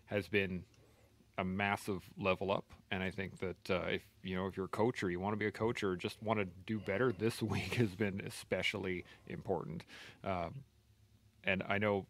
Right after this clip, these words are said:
Sean, you used to say this all the time, like, every day kind of felt like a level up, and then, you know, every week was a level up, and we don't say it enough, but I think this, this week has been insane. It's been quite the level up. So I really do appreciate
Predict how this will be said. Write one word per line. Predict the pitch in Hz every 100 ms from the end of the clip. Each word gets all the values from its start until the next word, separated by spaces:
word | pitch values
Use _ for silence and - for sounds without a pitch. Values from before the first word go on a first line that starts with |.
| _ -
Sean, | - 110 104 101
you | 104
used | 104
to | -
say | -
this | 98 -
all | 95
the |
time, | 87 98 90
like, | 90 -
every | 101 95 92
day | 95 90
kind | - 98
of |
felt | - 104
like | 95
a | 98
level | 98 98 98
up, | 110 -
and | 87
then, | 90
you | 90
know, | 90
every | 92 95
week | 98 117
was | 110
a | 107
level | 110 107
up, | 107 110
and | - 92 - - - -
we | 104
don't | 107 120
say | - 120
it | 123
enough, | 135 135 147 -
but | 104
I | 90
think | 101 92
this, | 101 - - - -
this | 95 -
week | 90
has | 87
been | - 82 78 - - _ - - - - -
insane. | 85 - 85 82
It's | -
been | 90 82
quite | - - - 92
the | 92
level | 87 80 87
up. | 104
So | -
I | 98
really | 95 117 120
do | 113 107
appreciate | - 120 - 117